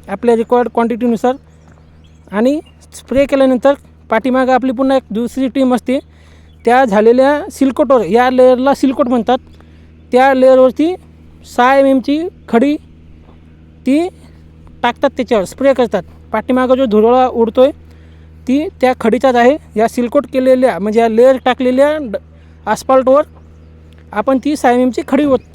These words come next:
टाकतो. म्हणजे ट्रान्स-, अ, लोडिंगला किंवा ट्रान्सपोर्टिंगच्या ज्या व्हेकल असतात,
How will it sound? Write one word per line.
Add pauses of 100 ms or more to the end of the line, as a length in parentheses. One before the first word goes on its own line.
(120)
टाकतो. (720)
म्हणजे (640)
ट्रान्स-,
अ, (200)
लोडिंगला
किंवा
ट्रान्सपोर्टिंगच्या
ज्या (160)
व्हेकल
असतात,